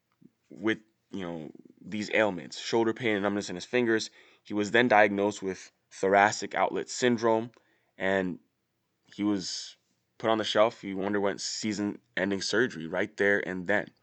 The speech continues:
So a very short go in twenty sixteen. After ninety-two innings,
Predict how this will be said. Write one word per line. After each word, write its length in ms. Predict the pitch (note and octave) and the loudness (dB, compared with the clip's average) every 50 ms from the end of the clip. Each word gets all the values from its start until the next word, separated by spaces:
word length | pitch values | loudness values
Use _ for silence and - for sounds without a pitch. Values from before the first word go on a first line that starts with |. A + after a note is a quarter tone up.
| _ - - _ _ _ _ - | _ -20 -20 _ _ _ _ -10
So 280 | - - F2+ - - - | -6 -4 -4 -4 -4 -6
a 60 | E2+ | -8
very 320 | F2 E2+ A2 B2 C3 C3 | 0 6 6 8 8 6
short 400 | A#2 - - - A#2 A#2 A2+ D#2 - _ _ _ _ _ _ _ _ _ - F#2 | 4 0 2 4 4 4 4 2 -2 _ _ _ _ _ _ _ _ _ -16 -4
go 380 | E2 G#2+ A2 G#2+ G#2 G2+ G2 - | 2 6 8 8 8 8 6 2
in 100 | - G2 | -2 -4
twenty 260 | - - G#2+ G2+ G2 | -4 -4 -2 -2 -2
sixteen. 600 | - - G2 - - - - C3+ B2+ B2+ C3 C3 _ _ _ _ _ _ _ _ - | -2 -4 -4 -6 -6 -4 -2 0 0 0 -2 -6 _ _ _ _ _ _ _ _ -4
After 260 | - G#2+ - - A2+ | -4 -4 -2 0 2
ninety-two 460 | G#2+ G#2+ G#2+ G#2 G2+ - - A2 E2+ | 4 4 4 4 2 -2 -4 -2 -2
innings, 420 | F2+ G#2 G#2 G#2 G2+ G2+ - - | 0 0 0 0 -2 -4 -8 -12